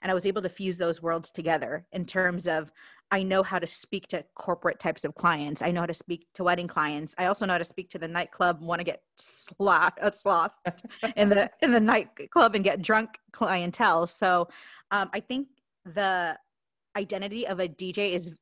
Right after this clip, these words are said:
Speaker 1: and even in movies, film, and, and print media, is usually, oh, the D J at a nightclub, that prime slot, trying to get everyone
Speaker 2: Yeah.
Speaker 1: dancing and drunk in Vegas or something.
Speaker 2: Okay, yeah, so I guess it's very, very,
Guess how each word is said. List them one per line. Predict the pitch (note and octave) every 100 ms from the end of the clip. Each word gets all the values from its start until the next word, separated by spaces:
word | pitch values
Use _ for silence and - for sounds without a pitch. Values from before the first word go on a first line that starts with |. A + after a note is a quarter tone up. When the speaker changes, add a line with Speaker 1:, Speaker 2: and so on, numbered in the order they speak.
| _ -
Speaker 1:
and | G#3
even | B3 C#4+
in | B3 F#3
movies, | F#3 G3 G#3 G3 -
film, | F#3+ F#3 G3 F#3
and, | D#3+
and | E3+ E3 -
print | - G3 F#3+
media, | F#3+ F#3 F#3+ G3 A#3+
is | F#3+ E3
usually, | F3+ F#3 F3+
oh, | F#3+ F3+
the | D#3+
D | F3 F3
J | E3+
at | E3 D#3
a |
nightclub, | D#3+ D#3 - D#3+ D#3+ D#3 _ _
that | F3 -
prime | D3+ E3
slot, | - D3+ D#3 D#3+ - _ _ - _ -
trying | F3+
to | F3
get | E3 -
everyone | E3+ E3+
Speaker 2:
Yeah. | E3 D3
Speaker 1:
dancing | D3+ D#3
and | D3+
drunk | D#3+ D#3+
in | E3
Vegas | D#3 D3+ D#3+ -
or | E3
something. | D3+ - G#2+ D3 F3 _ _ C3
Speaker 2:
Okay, | D3 D3 G#2
yeah, | G#2 C3
so | C#3 F3+
I | D#3+
guess | F#3+ F#3+
it's | D#3
very, | B2+ D3 D#3+ E3 D3+
very, | B2 C#3+ D3+ D#3+ D#3 D#3